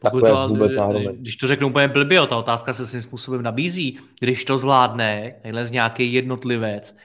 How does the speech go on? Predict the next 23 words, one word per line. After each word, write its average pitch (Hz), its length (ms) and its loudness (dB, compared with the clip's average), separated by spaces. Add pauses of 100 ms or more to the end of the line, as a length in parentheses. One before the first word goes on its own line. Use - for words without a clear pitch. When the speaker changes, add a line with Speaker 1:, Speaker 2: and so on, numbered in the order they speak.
(160)
Speaker 1:
vlastně 127 480 -2
amatér, 135 580 -2
který 117 220 -6
se 117 120 -10
to 131 100 -6
naučil 127 560 -6
na 110 80 -6
tom 110 240 -12
Amazonu, 101 600 -12 (1500)
proč 120 220 -8
to 208 100 -2
nezvládnu 123 460 0
interně? 95 640 -10
Nebo 98 340 -6
pro-, 113 160 -8
proč 113 340 -4
to 226 100 -2
nezadám 123 380 2
ve 110 80 2
firmě 113 360 -2
nějakému 110 420 -2
konkrétnímu 107 560 -6
člověku, 107 680 -6